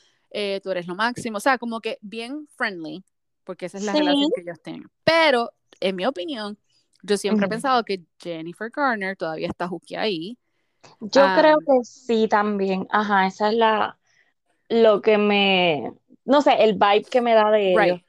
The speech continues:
Speaker 1: right.
Speaker 2: Pero, mano, es que tú no te encuentras con un ex que no te veías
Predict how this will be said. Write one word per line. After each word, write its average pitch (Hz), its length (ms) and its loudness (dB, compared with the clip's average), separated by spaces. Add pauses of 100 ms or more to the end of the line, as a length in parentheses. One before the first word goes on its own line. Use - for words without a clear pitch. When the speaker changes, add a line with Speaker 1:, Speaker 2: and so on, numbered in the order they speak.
(200)
Speaker 1:
right. 175 200 -10 (120)
Speaker 2:
Pero, 285 600 6
mano, 285 380 -2
es 277 160 -8
que 311 140 -10
tú 302 100 -10
no 311 140 -8
te 320 80 -4
encuentras 294 640 -6
con 262 180 -4
un 254 320 0
ex 240 360 -2
que 233 120 0
no 220 100 0
te 226 100 2
veías 247 300 0